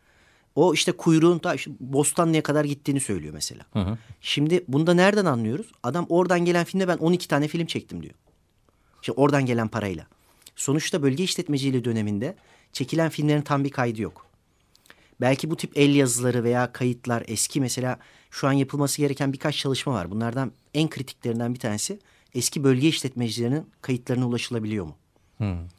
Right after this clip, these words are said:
Speaker 1: Normalde bu önemli bir şeydir. Aslında
Speaker 2: Bu
Speaker 1: vak-
Speaker 2: aslında bö-, yani bir, bu da lafını keseceğim ama bölge işletmeciliği nedir tam olarak? Aslında bunu bir açıklarsak
Speaker 1: Aslında şu,
Speaker 2: netleşecek.
Speaker 1: bu bize has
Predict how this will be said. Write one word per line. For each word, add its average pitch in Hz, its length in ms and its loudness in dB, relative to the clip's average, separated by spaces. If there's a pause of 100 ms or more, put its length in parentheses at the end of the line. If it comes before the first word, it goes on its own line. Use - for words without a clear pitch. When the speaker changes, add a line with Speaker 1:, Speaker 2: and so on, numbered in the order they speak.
(340)
Speaker 1:
Normalde 123 400 2
bu 143 100 2
önemli 123 260 0
bir 104 60 -6
şeydir. - 360 -8 (1040)
Aslında 165 560 0 (140)
Speaker 2:
Bu 123 60 -8
Speaker 1:
vak- 123 100 8
Speaker 2:
aslında 120 440 2
bö-, 113 260 -2
yani 101 320 0
bir, - 400 -12 (180)
bu 107 80 -8
da 110 100 -2
lafını 135 240 -4
keseceğim 143 320 -2
ama 104 100 2
bölge 113 240 2
işletmeciliği 135 640 2
nedir 139 220 4
tam 110 180 0
olarak? 98 220 0
Aslında 110 280 0
bunu 110 100 0
bir 113 100 0
açıklarsak 123 600 -2 (120)
Speaker 1:
Aslında 127 340 2
şu, 101 120 2
Speaker 2:
netleşecek. 120 400 -2
Speaker 1:
bu 190 160 2
bize 196 240 6 (200)
has - 440 0